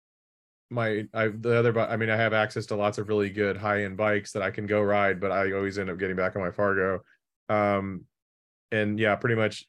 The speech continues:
anywhere you can just throw something on the bike, I throw it on there. Like, I have electrical tape around my seat post, so I know where it's supposed to sit. But then also, if I need that electrical tape, I can unwind it and use it.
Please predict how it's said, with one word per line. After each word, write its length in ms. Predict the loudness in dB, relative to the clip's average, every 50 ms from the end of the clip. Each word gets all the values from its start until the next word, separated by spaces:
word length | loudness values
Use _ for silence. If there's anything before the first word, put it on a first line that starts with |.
| -10
anywhere 360 | -6 -4 -2 0 2 4 4 2
you 100 | 2 0
can 140 | -4 -6
just 180 | -6 -6 -6 -2
throw 160 | 0 0 0 0
something 280 | 0 -2 -4 -4 -4
on 100 | -4 -4 -4
the 40 | -2
bike, 280 | 0 0 0 0 0
I 100 | -2 -4
throw 260 | -4 -4 -4 -4 -2 -2
it 40 | -4
on 160 | -4 -4 -4
there. 220 | -4 -4 -2 -2
Like, 240 | -2 -4 -4 -6 -14 _ _ _ _ _ _ _ -2 0
I 80 | 2
have 240 | 2 4 4 4 4
electrical 400 | 4 4 2 2 0 -2 -2 -2
tape 300 | 0 2 2 2 2 0
around 180 | 0 0 0 0
my 120 | 0 -2
seat 280 | -2 -4 -6 -6 -6 -2
post, 260 | 0 0 0 0 0
so 100 | 0 0
I 60 | 2
know 200 | 2 2 0 2
where 220 | 2 2 2 2 0
it's 160 | -2 -4 -6
supposed 240 | -6 -4 -4 -4 -4
to 80 | -8 -8
sit. 480 | -6 0 2 2 4 4 2 0 -2 -10 _ _ _ _ -8
But 80 | -4
then 140 | -2 0 0
also, 300 | 0 -2 -2 0 0 0
if 120 | 0 0
I 40 | -2
need 180 | -2 -2 0 0
that 100 | 0 0
electrical 380 | 0 -2 -2 -4 -6 -6 -4
tape, 240 | -2 0 0 2 2
I 80 | 0 -2
can 200 | 0 -2 -4 -4
unwind 420 | -4 -4 -2 -2 -2 -2 0 0
it 120 | -2 -2 -2
and 120 | -4 -6
use 180 | -6 -6 -2 -2
it. 200 | -2 -2 -2